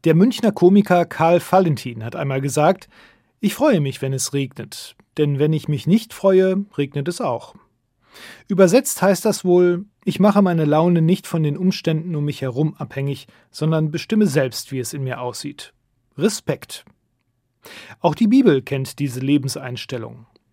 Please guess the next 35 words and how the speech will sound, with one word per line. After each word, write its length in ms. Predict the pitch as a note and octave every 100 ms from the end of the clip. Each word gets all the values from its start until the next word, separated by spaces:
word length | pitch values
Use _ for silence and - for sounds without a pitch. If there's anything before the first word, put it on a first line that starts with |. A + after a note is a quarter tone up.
| _
Der 100 | C#3+
Apostel 380 | C3+ D#3+ - D3+
Paulus 340 | - G#3+ A3+
sagt 220 | - F#3+ -
zum 160 | E3+
Beispiel: 520 | D3+ D3+ - D#3 D3+ D3 _ _ _ _
„Ich 160 | A#2+
habe 160 | F3 E3
gelernt, 540 | D3+ D#3 G#3 C4+ B3+
mich 180 | G3+ F#3+
in 100 | D#3+
jeder 320 | D3 G#3+ A3+
Lage 360 | F#3+ D#3 D#3 D#3
zurechtzufinden. 1000 | - C3 B2+ - - A2 B2+ G#2 A#2+ - _ _ _
Ich 160 | D3 -
weiß, 220 | C#3+ -
Entbehrungen 580 | C3+ A#2 F3+ G3 F#3+ F3+
zu 160 | -
ertragen. 640 | D#3+ D3 - C#3+ C#3+ C#3+ - _ -
Ich 140 | -
kann 160 | G#3 G#3+
im 80 |
Überfluss 640 | G#3+ E3+ C3+ A#2 - - B2+
leben. 340 | B2 A#2+ A#2+ _ _ _ _
Alles 300 | E3+ A#3 B3+
vermag 440 | - E3 C#3+ F3 F3+
ich 140 | F3+
durch 220 | - A#2+
den, 400 | - D3 D#3 E3 - _ -
der 120 | C#3+
mich 220 | D3 C#3+
stärkt.“ 640 | - C3+ A#2+ - - - _ _ _ _ _ _ _ _ _ - -
Paulus 400 | - D#3 G3 A#3
sagt 260 | - D#3+ -
also: 440 | G3+ F3+ G3+ A3